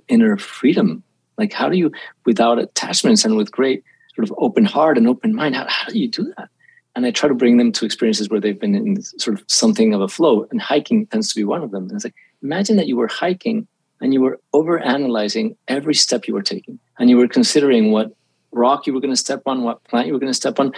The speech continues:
whether there was a little cliff over there, or, you know, and always looking at the time to make sure that you were pacing the right way. It would be exhausting. Now, it doesn't mean that when you're hiking, you don't have a general intention and direction, but you're really very much in the moment. You're not, you're not, you're almost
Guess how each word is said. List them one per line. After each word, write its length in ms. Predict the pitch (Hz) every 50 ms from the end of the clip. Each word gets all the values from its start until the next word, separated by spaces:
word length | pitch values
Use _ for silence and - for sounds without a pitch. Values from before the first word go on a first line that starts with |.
| - - _
whether 180 | - 117 113 107
there 140 | 110 107 104
was 200 | 107 104 - 113
a 40 |
little 240 | 107 110 113 113 107
cliff 320 | - - - 147 151 147 156
over 180 | 139 139 135
there, 240 | 131 139 139 131 120
or, 80 | 113 117 - - _ _ _ _ _ _ _ -
you 80 | 87
know, 80 | 90 - _ -
and 120 | - 120 117
always 220 | 117 131 123 120
looking 220 | 127 113 - 120
at 80 | 104 98
the 100 | - 101
time 220 | - 143 156 160 147
to 80 | -
make 140 | 120 110 107
sure 140 | - - 110
that 80 | 107 104
you 100 | 107 110
were 220 | 110 107 - - - _ _ -
pacing 320 | - 131 143 - - 160
the 100 | 147 139
right 180 | 139 139 151 156
way. 240 | 139 139 151 - _ _ _ _ _
It 80 | - -
would 100 | 185 -
be 100 | - 233
exhausting. 600 | 202 - - - 170 151 143 - - - - 202 _ _ _ _ _ _ -
Now, 80 | 123 123
it 100 | 123 113
doesn't 360 | 185 208 - - 214 170 143
mean 240 | 143 147 151 143 127
that 120 | 120 -
when 120 | 117 117
you're 120 | 117 113 104
hiking, 340 | 127 139 139 135 - 117 110
you 100 | 113 110
don't 120 | 117 113
have 140 | 113 120 113
a 60 | 110
general 360 | 98 117 110 110 107 98 95
intention 440 | 92 90 90 - 117 113 107 117 110
and 120 | 98 90
direction, 460 | 92 - 120 127 123 - - - - _ _ _ _ _ _ _ _ _ _ _ _ -
but 100 | 123 117
you're 260 | 110 120 120 117 117
really 360 | 110 127 175 208 202 160 127
very 300 | 104 107 156 214 202 156
much 260 | 135 127 131 131 -
in 60 | 135
the 80 | 107 95
moment. 420 | 90 95 110 110 92 - - - _ _ _ _ _ -
You're 100 | 123 135
not, 260 | 151 160 160 - -
you're 160 | - 170 139
not, 280 | 143 156 160 165 170 - _ - - - _ _
you're 100 | - 156
almost 300 | 160 170 160 - - -